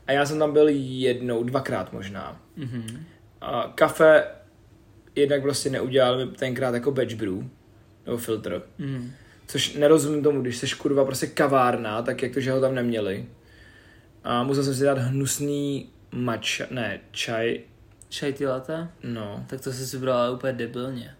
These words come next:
Speaker 1: Taky to skořicový.
Speaker 2: To je mega daleko od toho, co by si, no to hlavně není jako, to není pořádně kafe.
Speaker 1: No, to je jedno, ale bylo to kurva
Speaker 2: To je
Speaker 1: sladký.
Speaker 2: to nejdál, co od toho, co
Speaker 1: A
Speaker 2: jsi
Speaker 1: pak
Speaker 2: mohl
Speaker 1: s-,
Speaker 2: vybrat.
Speaker 1: pak jsem
Speaker 2: Prostě
Speaker 1: si
Speaker 2: jsi
Speaker 1: dal
Speaker 2: dal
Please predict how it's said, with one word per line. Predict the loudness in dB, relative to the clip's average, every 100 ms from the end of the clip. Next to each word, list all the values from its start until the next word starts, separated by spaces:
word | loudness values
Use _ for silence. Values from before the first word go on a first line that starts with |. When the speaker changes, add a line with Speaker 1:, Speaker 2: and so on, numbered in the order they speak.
| -10
Speaker 1:
Taky | -4 0
to | 0
skořicový. | 0 0 0 0 -2 -2
Speaker 2:
To | -2
je | -4
mega | -2 -4 -2 -2
daleko | 0 -2 -4 -6
od | -8 -12
toho, | -10 -8
co | -8 -8
by | -8
si, | -8 -10 -14 -16 -10
no | -10
to | -8 -10
hlavně | -8 -6 -4
není | -4 -4
jako, | -6 -8 -12 -14 -20 -20 -20 -20 -20 -16
to | -6
není | -4 -2 -4
pořádně | -8 -10 -10 -8
kafe. | -8 -10 -12 -20 -4
Speaker 1:
No, | 2 2
to | 4
je | 6
jedno, | 8 6 2
ale | 0
bylo | 0 -2
to | -4
kurva | 0 2
Speaker 2:
To | 2
je |
Speaker 1:
sladký. | 2 2 2
Speaker 2:
to | 0
nejdál, | 2 4 4 2
co | 2 -2
od | 0
toho, | -2
co | 0
Speaker 1:
A | 4
Speaker 2:
jsi |
Speaker 1:
pak | 6 6
Speaker 2:
mohl | 4
Speaker 1:
s-, |
Speaker 2:
vybrat. | 4 4
Speaker 1:
pak | 6
jsem |
Speaker 2:
Prostě | 4 6
Speaker 1:
si | 8
Speaker 2:
jsi | 8
Speaker 1:
dal |
Speaker 2:
dal | 8